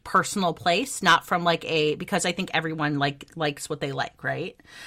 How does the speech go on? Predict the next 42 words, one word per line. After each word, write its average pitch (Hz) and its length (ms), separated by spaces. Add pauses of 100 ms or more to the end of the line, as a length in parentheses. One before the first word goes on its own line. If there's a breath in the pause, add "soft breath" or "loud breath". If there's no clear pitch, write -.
(200 loud breath)
But 208 160
for 208 120
me, 214 160
that 185 160
just - 180
wasn't 160 460
something 156 340
that, 151 160
like, 156 160
really 156 260
caught 151 260
my 143 120
attention. - 720 (460 loud breath)
Um, 165 420
but - 160
I 220 120
do 285 640 (240)
respond, 160 720
I 165 140
think, 156 300
to, - 120
like, 160 140
a 170 100
good 156 300
mind 135 260
fucking. - 560 (480)
And 175 160
I 170 80
think 185 220
that's 180 220
<laughs> - 40
always 185 420
present 247 600
in, 180 200
like, 180 160
a 165 60
solid 156 500
B 165 140
D 156 140
S 147 180
M 143 160
story, 349 640